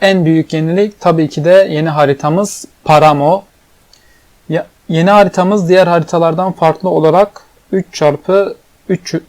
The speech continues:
üç türünde olacak arkadaşlar. Sadece scope modu olacak ve sadece üçüncü şahıstan oynanabilecek. Sadece üçüncü şahıstan oynanabilecek olması,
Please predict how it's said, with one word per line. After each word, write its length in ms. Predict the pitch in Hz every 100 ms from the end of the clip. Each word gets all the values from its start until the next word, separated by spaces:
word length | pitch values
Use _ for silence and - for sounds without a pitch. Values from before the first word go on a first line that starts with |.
| -
üç 180 | 180 -
türünde 320 | 156 151 156
olacak 320 | 143 135 123
arkadaşlar. 680 | 127 127 131 123 165 196 - _ _ _ _ _ _ _ _ _ _ _ _ _ _ _ _ _ _ _ -
Sadece 600 | - 196 202 196 190 214
scope 580 | - - 202 190 -
modu 200 | 156 156
olacak 760 | 175 156 147 143 185 208 - -
ve 140 | 165 160
sadece 600 | - 185 175 160 151 180
üçüncü 380 | 165 - 165 170
şahıstan 480 | 160 143 - 147
oynanabilecek. 920 | 139 135 139 135 123 127 147 202 - - _ _ _ _ _
Sadece 560 | - - 185 175 151 156
üçüncü 360 | 160 180 180
şahıstan 440 | 180 160 151 160 160
oynanabilecek 800 | 165 165 165 156 156 156 165 160
olması, 580 | 143 143 - 180 190